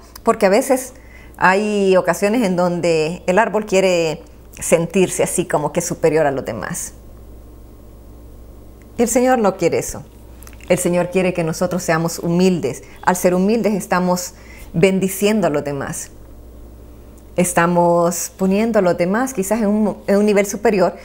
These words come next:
Y eso es lo que el Señor quiere, que nosotros veamos a los demás como, como superiores a nosotros mismos para que nuestro ego no se suba, para que no nos sintamos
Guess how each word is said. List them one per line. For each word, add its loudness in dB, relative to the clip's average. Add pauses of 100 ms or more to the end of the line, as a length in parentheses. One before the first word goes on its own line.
(140)
Y 0
eso 0
es -2
lo 2
que 0
el -2
Señor -2
quiere, -4 (100)
que -4
nosotros 2
veamos 2
a 0
los 4
demás 0
como, 0 (220)
como 2
superiores 2
a 0
nosotros 0
mismos 2 (240)
para 2
que 2
nuestro 0
ego 4
no -4
se -6
suba, 2
para 2
que 2
no 2
nos 0 (260)
sintamos 2